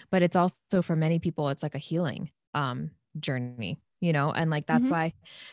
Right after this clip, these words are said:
Speaker 1: everyone kind of goes through every,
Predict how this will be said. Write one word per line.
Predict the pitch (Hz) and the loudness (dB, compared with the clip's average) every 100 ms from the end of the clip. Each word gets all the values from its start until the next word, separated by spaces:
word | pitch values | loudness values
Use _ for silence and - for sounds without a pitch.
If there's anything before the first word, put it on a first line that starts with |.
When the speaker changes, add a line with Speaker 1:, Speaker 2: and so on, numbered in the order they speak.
| - | -2
Speaker 1:
everyone | 180 190 175 165 - _ | 2 4 4 2 -2 _
kind | - 165 165 | -4 0 0
of | 156 | 0
goes | 165 165 165 - | 2 4 4 0
through | - 175 165 160 156 151 151 156 _ _ _ _ - | -4 0 2 4 2 2 0 -2 _ _ _ _ -2
every, | 190 190 | -2 0